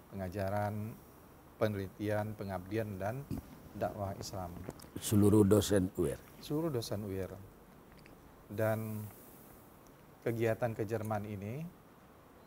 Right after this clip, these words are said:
Speaker 1: pasti membawa dan mewujudkan visi uir tadi.
Speaker 2: Hmm, hmm.
Speaker 1: Rekognisi internasional kami berempat nanti akan mengisi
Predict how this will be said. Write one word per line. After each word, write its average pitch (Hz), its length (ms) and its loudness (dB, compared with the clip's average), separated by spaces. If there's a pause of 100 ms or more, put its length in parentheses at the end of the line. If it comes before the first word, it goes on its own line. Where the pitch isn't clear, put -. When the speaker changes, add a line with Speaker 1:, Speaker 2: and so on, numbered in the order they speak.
(400)
Speaker 1:
pasti 113 440 -2
membawa 113 520 -2 (1400)
dan 113 200 0
mewujudkan 107 640 -4
visi 113 400 -6
uir 110 240 0
tadi. 92 320 -2
Speaker 2:
Hmm, 92 320 -10
hmm. 92 140 -4 (1080)
Speaker 1:
Rekognisi 131 960 -2
internasional 123 960 -2 (800)
kami 117 240 4
berempat 104 560 0
nanti 113 400 -4 (1700)
akan 113 400 0
mengisi 113 720 -2